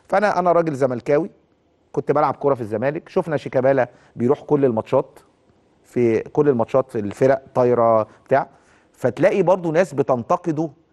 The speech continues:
عشان بيروح الماتشات دي، فما تعرفش ليه بينتقدوه ليه يعني. وبعد كده تلاقي برضو ما الزمالك كسب في الطايرة دوري وكاس، أو كسب مثلًا في، آه، كرة اليد، تلاقي الناس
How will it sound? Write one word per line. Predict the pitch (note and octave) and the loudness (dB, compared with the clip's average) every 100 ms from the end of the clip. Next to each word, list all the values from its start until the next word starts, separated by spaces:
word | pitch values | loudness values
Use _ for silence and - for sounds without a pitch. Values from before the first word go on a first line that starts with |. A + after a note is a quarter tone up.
| _ | _
عشان | - G#2+ C3+ B2 | -10 -4 -4 -2
بيروح | A#2 B2+ D#3 F#3 - - _ - | -2 2 4 2 0 -16 _ -8
الماتشات | A#2 A#2+ - C#3+ | -6 -6 -4 -4
دي، | A#2 A2 _ _ _ _ _ - | -4 -10 _ _ _ _ _ -14
فما | G2 | -12
تعرفش | F#2+ G#2+ C#3 - | -8 -6 -6 -4
ليه | B2 A#2+ | -2 -2
بينتقدوه | F2 F2+ F2 G2+ A2+ | -4 -8 -8 -6 -4
ليه | A2+ | -2
يعني. | G#2+ F#2 F2+ F2 - _ _ | -4 -6 -12 -14 -20 _ _
وبعد | - F#2+ F2+ G#2+ G#2+ | -8 -6 -2 -2 0
كده | C#3 G3 G3+ - | 0 0 0 -2
تلاقي | - D3+ G3+ | 0 0 0
برضو | E3 F3+ D#3 | 0 0 -2
ما | C#3 | -6
الزمالك | B2 C3+ F3 E3 | -4 -2 -2 -2
كسب | F3 D#3+ | -4 -4
في | - | -8
الطايرة | C3+ D3 D3+ C#3 | -4 0 0 2
دوري | C#3 C#3+ | 0 0
وكاس، | C3 G#2+ B2+ B2 - _ _ _ - | -2 0 0 0 -6 _ _ _ -2
أو | A#2 | -2
كسب | A2 D3 D3+ A2+ | 0 -2 0 -2
مثلًا | C3 C#3 B2 A#2 | -2 0 -2 -4
في، | - A#2 A2+ A2+ A2+ G#2+ G#2 - - | -4 -2 0 2 2 0 -2 -8 -4
آه، | A2 | -4
كرة | - C#3+ - | 0 0 0
اليد، | A#2+ C3+ A2 - _ - | 0 0 -2 -16 _ -2
تلاقي | D#3 F3+ F#3 F3 A#2 F#2+ | 0 2 2 2 -2 -6
الناس | B2 F#3 - - | -2 -2 -2 -12